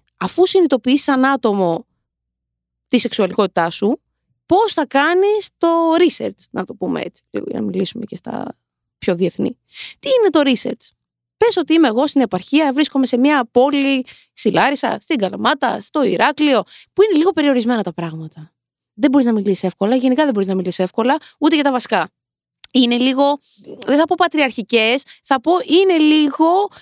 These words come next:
ε, περιοχές με κάποια not, με πολλά not βασικά. Λοιπόν, είσαι σε μια ηλικία στην οποία έχεις αρχίσει και συνειδητοποιείς, ακόμα και μεγαλύτερη, μεγαλύτερη εννοώντας τα είκοσι, είκοσι πέντε,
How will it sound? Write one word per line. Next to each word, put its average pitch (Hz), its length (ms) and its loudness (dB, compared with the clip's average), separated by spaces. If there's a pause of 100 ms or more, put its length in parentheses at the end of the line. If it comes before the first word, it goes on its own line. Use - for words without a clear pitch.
(140)
ε, 202 600 0 (140)
περιοχές 302 640 2
με 320 180 4
κάποια 392 460 0 (580)
not, 302 420 4
με 247 120 0
πολλά 285 300 0
not 175 280 -2
βασικά. 170 480 -6 (680)
Λοιπόν, 277 380 2 (160)
είσαι 285 540 0
σε - 160 -2
μια 262 180 4
ηλικία 233 320 0
στην 269 120 0
οποία 254 160 2
έχεις 262 220 -4
αρχίσει 254 320 0
και 240 100 -2
συνειδητοποιείς, 180 640 -2 (160)
ακόμα 370 280 0
και 381 100 0
μεγαλύτερη, 330 600 0
μεγαλύτερη 262 440 0
εννοώντας 262 480 0
τα 214 120 0
είκοσι, 233 260 0
είκοσι 202 200 -2
πέντε, 233 360 0